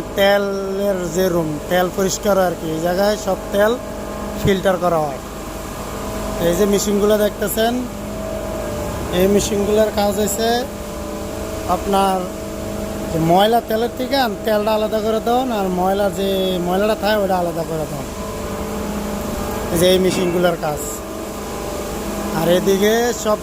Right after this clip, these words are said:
টাঙ্কি আছে, এক জায়গাতে আরেক জায়গায়, এক টাঙ্কিতে আরেক টাঙ্কিতে আরেক টাঙ্কিতে আরেক টাঙ্কিতে তেলটা যায়, যাইয়া তারপর ফিল্টার হয়। এই যে এটা হইতাছে আমাদের ফ্যাক্টরির যে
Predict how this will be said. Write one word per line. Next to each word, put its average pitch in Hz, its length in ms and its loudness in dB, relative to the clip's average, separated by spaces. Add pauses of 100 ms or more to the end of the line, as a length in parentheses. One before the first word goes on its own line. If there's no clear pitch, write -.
টাঙ্কি 202 400 0
আছে, 180 200 -4 (760)
এক 165 120 0
জায়গাতে 196 380 2
আরেক 190 240 0
জায়গায়, 196 300 2
এক 190 160 -2
টাঙ্কিতে 196 340 -2
আরেক 196 180 0
টাঙ্কিতে 190 340 -2
আরেক 185 200 0
টাঙ্কিতে 196 360 0
আরেক 190 200 2
টাঙ্কিতে 190 300 0
তেলটা 185 260 2 (100)
যায়, 202 180 2 (680)
যাইয়া 185 300 4 (120)
তারপর 185 260 0 (100)
ফিল্টার 170 420 0
হয়। 131 140 -4 (2000)
এই 190 100 6
যে 214 160 6
এটা 214 200 4
হইতাছে 220 440 2 (1040)
আমাদের 208 320 4
ফ্যাক্টরির 220 460 2
যে 233 80 6